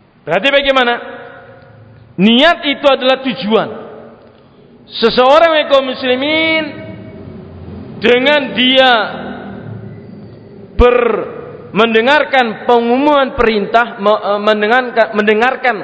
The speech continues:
pengumuman dari pemerintah, besok tanggal satu Ramadan, kita masuk Ramadan.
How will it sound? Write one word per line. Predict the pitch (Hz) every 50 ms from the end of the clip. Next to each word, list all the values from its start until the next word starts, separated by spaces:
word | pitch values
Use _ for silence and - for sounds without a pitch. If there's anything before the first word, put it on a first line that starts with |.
| - - - - - - - - -
pengumuman | - 226 233 233 240 277 294 285 277 262 226
dari | 208 220 220 220 214
pemerintah, | 220 269 254 240 233 233 226 214 202 190 - 208 196 202 202 - - - - - - - - - - - - - - _ _ _ _ _ _ _ _ _ _ _ _ _ _ _ _ _ _ _ _ _ _ _ _ _
besok | - 147 151 151 143 143 143 - - - 180 185 190 185 - - - - - -
tanggal | 170 170 160 156 156 156 156 156 156 151 147 -
satu | 165 156 147 - - 175 180 175 180 180
Ramadan, | 175 175 170 170 170 165 165 160 156 147 131 175 185 196 196 190 180 165 143 123 107 101 - - - - - - - - - - - _ _ _ _ _ _ _ _ _ _ _ _ -
kita | 143 147 143 147 - 196 196 196
masuk | 185 180 175 170 165 175 170 -
Ramadan. | 170 175 175 175 175 175 170 156 156 190 208 208 208 202 185 160 139 113 - - -